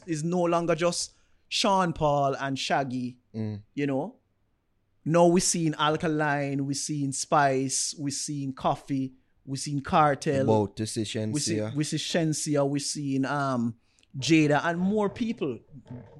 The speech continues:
Speaker 1: um, coming to the fore internationally.
Speaker 2: Two things may I ask you.
Speaker 1: Right.
Speaker 2: Do you think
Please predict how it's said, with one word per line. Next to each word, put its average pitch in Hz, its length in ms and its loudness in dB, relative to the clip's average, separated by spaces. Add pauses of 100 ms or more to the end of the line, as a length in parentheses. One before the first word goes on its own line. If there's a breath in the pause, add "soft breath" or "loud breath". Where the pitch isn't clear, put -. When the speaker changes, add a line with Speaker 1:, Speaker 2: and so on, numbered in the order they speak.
(260)
Speaker 1:
um, 151 420 0
coming 185 360 -2
to 185 100 -4
the 175 80 0
fore 156 380 -2
internationally. 143 760 -8 (520 soft breath)
Speaker 2:
Two 127 200 -2
things 113 240 -2
may 113 100 0
I 104 200 0
ask - 140 -12
you. 87 120 -12 (200)
Speaker 1:
Right. 113 340 -6 (200)
Speaker 2:
Do 113 100 -4
you 123 220 2
think 117 540 -4